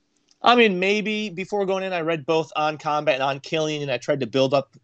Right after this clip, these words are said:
you know, that mental fortitude and mental toughness that, um, uh, Grossman talks about in those books. And I try to, like, do a lot of, you know, tactical decision-making games where you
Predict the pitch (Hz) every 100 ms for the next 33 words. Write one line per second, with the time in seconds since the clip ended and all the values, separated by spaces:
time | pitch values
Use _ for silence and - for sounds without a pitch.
0 | _ 135 120 120 120 135 139 131 113 135
1 | 135 131 139 127 127 123 101 120 139 120
2 | - 135 - 117 113 - - - 117 120
3 | 117 120 113 107 104 _ _ _ - -
4 | _ _ _ _ - 110 110 107 101 98
5 | 98 - _ - 120 135 131 135 135 127
6 | - 135 123 120 110 101 131 135 - -
7 | - 135 127 - 147 139 131 120 143 135
8 | 131 120 107 - _ _ _ _ _ _
9 | _ - 143 135 170 156 143 135 - 139
10 | 139 139 139 139 131 139 139 131 127 123
11 | 120